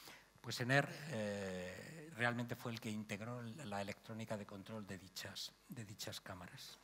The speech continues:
Volvemos a astronomía. El Very Large Telescope, estos cuatro telescopios en Atacama. España entra en la European Southern Observatory, en el V L T, Very Large Telescope, y N T E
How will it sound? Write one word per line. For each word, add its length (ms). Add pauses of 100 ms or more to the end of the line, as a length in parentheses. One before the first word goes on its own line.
(680)
Volvemos 460
a 20
astronomía. 580 (380)
El 160
Very 220
Large 440
Telescope, 480
estos 240
cuatro 300
telescopios 880
en 120
Atacama. 500 (280)
España 480
entra 260
en 120
la 80
European 580 (360)
Southern 720
Observatory, 760 (1120)
en 120
el 280
V 260
L 160
T, 160
Very 220
Large 580
Telescope, 760
y 360
N 260
T 300
E 60